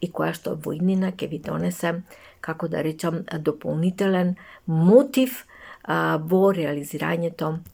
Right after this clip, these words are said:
на сите и во, или во остварувањето на она што вие сте го зацртале да, да го постигнете. Пратеничката канцеларија во Струга помагаше во настани од поширок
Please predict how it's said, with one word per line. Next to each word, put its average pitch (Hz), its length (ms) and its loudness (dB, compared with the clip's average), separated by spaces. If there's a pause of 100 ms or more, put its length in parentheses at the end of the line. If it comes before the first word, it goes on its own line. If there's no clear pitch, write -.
(140)
на 156 360 -2 (140)
сите 151 640 -4 (340)
и 196 140 4
во, 180 200 4
или 220 200 4
во 170 180 4
остварувањето 170 800 -2
на 147 160 -8
она 175 200 -2
што - 200 -10
вие 165 220 -4
сте 160 180 -8
го 156 120 -6
зацртале 160 640 -6 (520)
да, 147 640 -4
да 151 180 0
го - 140 -4
постигнете. - 640 -6 (720)
Пратеничката 170 720 0
канцеларија 170 720 2
во 160 160 -2
Струга 160 400 -2
помагаше 165 640 -2 (500)
во 156 120 0
настани 180 800 4
од 160 220 0
поширок 185 600 0